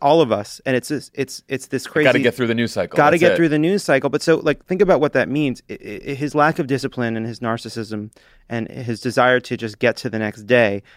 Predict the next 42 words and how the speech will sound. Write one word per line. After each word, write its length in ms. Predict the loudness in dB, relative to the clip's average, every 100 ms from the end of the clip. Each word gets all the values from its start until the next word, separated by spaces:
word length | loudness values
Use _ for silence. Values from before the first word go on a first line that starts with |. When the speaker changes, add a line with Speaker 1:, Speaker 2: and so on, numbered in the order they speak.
| _ 0
Speaker 1:
not 260 | 2 4
only 260 | 2 2 0
means 300 | 0 -2 -4
he's, 240 | -8 -10
like, 160 | -10 -6
painting 300 | -4 -2 -2
a 40 |
rosy 280 | 0 0 -2
picture 300 | -6 -4 -2
that 120 | 0
may 120 | 0 -2
hurt 280 | 0 0 4
all 220 | 4 4
of 80 | -4
us. 260 | -12 -16 _ _ _ _
It 40 | 4
doesn't 180 | 4 6
help 200 | 2 2
him. 200 | -4 -6 _ _ _
It 80 | 2
doesn't 220 | 4 4
help 180 | 4 4
him. 120 | 2
It's 100 | 2
only 180 | 2 2
gonna 140 | 2 2
make 180 | 2
matters 300 | 4 2 2
worse 200 | 0 -4
for 120 | -2 -6
him. 160 | -6 _ _ _ -10
Speaker 2:
And 120 | 2
by, 100 | 4
and 160 | 4 -2
look, 220 | -4 _ _ _
Obama 340 | 0 0 -2 -2
dealt 200 | -2 -4
with 100 | -4
this, 180 | -6 0
right? 160 | 0 0
Because, 280 | -6 -6 -4
uh, 120 | -8